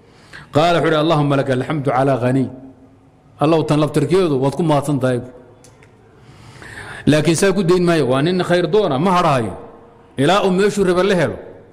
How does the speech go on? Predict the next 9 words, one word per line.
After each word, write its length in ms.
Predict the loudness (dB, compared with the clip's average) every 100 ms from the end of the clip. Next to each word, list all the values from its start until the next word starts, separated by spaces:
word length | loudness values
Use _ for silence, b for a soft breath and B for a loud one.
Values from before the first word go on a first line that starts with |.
| -20 b b b b
"لا 160 | 0 2
تصدقن 640 | 2 0 0 0 0 0
بصدقة." 640 | 0 0 2 0 0 -2 0
Mar 160 | 0
saddexaad 380 | 0 -2 0 0
baa 120 | 2 2
Allow 160 | 2 2
la 100 | 0
baxaaya. 540 | -2 0 0 0